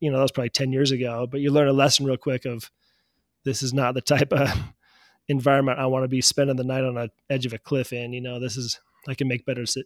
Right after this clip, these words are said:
decisions. And so, yeah, when you get to an exit point, and lately the, the conditions, obviously that the conditions are always super important. I mean, suits are one thing, but really in my mind, conditions are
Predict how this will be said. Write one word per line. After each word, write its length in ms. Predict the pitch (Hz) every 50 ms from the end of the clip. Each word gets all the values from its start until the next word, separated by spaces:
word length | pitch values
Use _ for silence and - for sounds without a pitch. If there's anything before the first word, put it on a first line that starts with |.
| _ -
decisions. 580 | - 127 - 135 127 117 120 113 117 120 - - _ - - - - _ _ _ _ _ -
And 100 | 151 135
so, 300 | - 156 151 143 143 135 98 - - - - _ _ _ _ _ _ _ _ _ _ _ _ - - _
yeah, 200 | - 147 160 170
when 120 | 175 170 160
you 60 | 156
get 120 | 165 151 -
to 80 | 175
an 60 | 165 156
exit 260 | 165 - - 170 -
point, 320 | - 160 151 151 151 147 143
and 220 | 143 139 107 - - _ - - - - - -
lately 320 | 156 165 190 196 180 170
the, 280 | 151 147 151 143 143 147 -
the 100 | 143 147 135
conditions, 600 | - 156 143 135 151 151 - - 160 147 131 147 -
obviously 320 | 151 151 156 - 165 147
that 200 | 139 147 147 143
the 80 | - 151
conditions 440 | - 156 151 156 151 - 160 131 139
are 60 | 147
always 500 | 143 143 139 143 139 135 127 - - - - _ _ _ -
super 420 | - - - 156 147 - 147 147
important. 520 | 143 127 - 147 143 143 147 151 160 - - _ _ _ _ -
I 40 | 143
mean, 180 | 135 135 127
suits 360 | 117 - - 156 151 147 - 151
are 40 |
one 180 | 143 147 143 135
thing, 480 | - - 143 139 139 139 135 135 135 - - _ _ _ _ _ _ _ _ _ _ _ _ _ _ _ - 339 277 - _ _ -
but 260 | 135 123 135 139 - 160
really 260 | 143 143 139 139 135
in 100 | 127 131
my 160 | 131 127 131
mind, 300 | 135 135 131 135 135 -
conditions 640 | - 135 131 123 127 127 - - 139 131 127 117 127
are 380 | 123 120 120 117 117 113 -